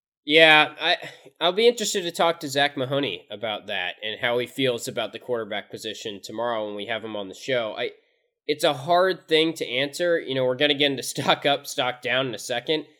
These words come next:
Maybe I should have put Eric Dungey stock up, because honestly, since he has left the program, the more you reflect on twenty eighteen, the more it leads you to how valuable Eric Dungey was and how,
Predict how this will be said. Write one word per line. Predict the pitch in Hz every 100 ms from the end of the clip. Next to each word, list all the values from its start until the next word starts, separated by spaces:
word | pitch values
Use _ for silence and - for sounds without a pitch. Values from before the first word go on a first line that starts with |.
| _ _ _
Maybe | 135 175 196
I |
should | 165 185
have | 165
put | 175 135
Eric | 147 143 139
Dungey | 135 151 123 92
stock | - 113 98 -
up, | 95 82 _
because | 117 117 139 131
honestly, | 156 175 - 131 120
since | - 123 -
he | 165 180
has | 135
left | 123 139 139 -
the |
program, | 120 - 143 139 120 104 98 98 98 _ _ _ -
the | 135
more | 139 151 170
you | 151 135 120
reflect | 117 - 143 156 143 - 131
on | 117
twenty | - 139 135 127
eighteen, | 120 - 143 123
the |
more | 113 127 147
it | 127
leads | 131 135 135 135
you | 123 113
to | 127 107 101 92 _ _ _
how | - 143 135
valuable | 113 123 139 131 107 107 101
Eric | 117 113 -
Dungey | 127 120 107 107
was | 110 143 123 113
and | 110
how, | 120 123 117